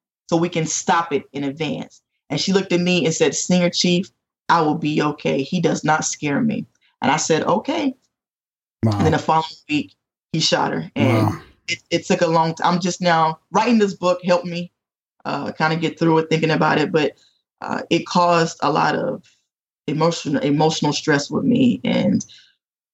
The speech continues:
Speaker 1: myself, I've been going to mental health because that was just, it, it, it weighed me down. I'm doing a lot better now, but it, it was a real, real traumatic situation for me dealing with that.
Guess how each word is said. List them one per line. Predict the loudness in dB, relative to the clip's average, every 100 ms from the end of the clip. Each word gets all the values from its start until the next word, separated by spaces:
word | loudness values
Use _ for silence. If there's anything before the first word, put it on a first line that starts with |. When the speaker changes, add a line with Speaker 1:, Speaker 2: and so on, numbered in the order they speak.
| 0
Speaker 1:
myself, | 2 2 2 2 0
I've | 0 0
been | 0
going | 0 0
to |
mental | -2 -2
health | -2 -2 -2 -6
because | -4 0 0 0
that | 0 0
was | -2 -4
just, | -6 -6 -8 -2
it, | -2 0
it, | -2 -2 _ -2
it | 2
weighed | 2 0
me | 0
down. | 0 0 0 -4 -6 _ _ _ 0
I'm | 2
doing | 4 2
a |
lot | 2 2
better | 0 -2
now, | -8
but | -2 -2
it, | 0
it | 0 2
was | 2 0
a | -2
real, | 0 0 2
real | -2
traumatic | -4 -4 -2 -2
situation | -4 -6 0 0 0 -2
for | 2
me | 2 2
dealing | 2 2
with | 0
that. | 0 -2